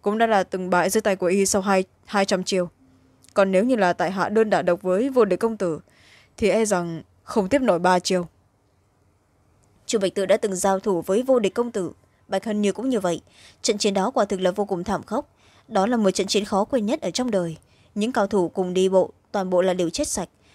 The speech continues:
Speaker 2: Hai người bọn họ cũng là suýt chút nữa thì mất đi tính mạng. Trong trận chiến đó, ngay cả truy mệnh ở trong tứ đại danh bộ cũng đã bị Vô Địch công tử đánh cho bán sống bán chết. Cuối cùng là tuy giết được Vô Địch công tử, nhưng mà sau này mỗi một lần nhắc tới trận chiến đó, nếu như không khỏi lạnh người thì cũng là sợ hãi.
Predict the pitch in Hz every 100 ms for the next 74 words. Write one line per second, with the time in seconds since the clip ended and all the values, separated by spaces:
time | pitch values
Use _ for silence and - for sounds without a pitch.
0 | _ 233 208 190 175 170 202 190 220 254
1 | 190 262 - 277 220 247 240 214 277 190
2 | 175 247 208 - - _ _ _ _ -
3 | 208 190 180 - 196 196 185 311 - -
4 | 220 202 185 262 220 190 - 202 214 202
5 | 202 262 208 208 196 190 - - 202 262
6 | 214 185 202 202 185 233 226 175 175 202
7 | 247 196 185 - 196 185 202 220 269 -
8 | - - - 202 247 233 190 180 196 190
9 | 294 202 185 196 185 233 240 208 160 -
10 | - - 214 202 185 220 202 190 175 214
11 | 269 214 180 185 269 262 262 190 202 190
12 | 202 175 311 _ - - 202 220 226 214
13 | 214 180 165 117 196 180 165 _ _ 208
14 | 185 214 247 180 - 196 170 180 233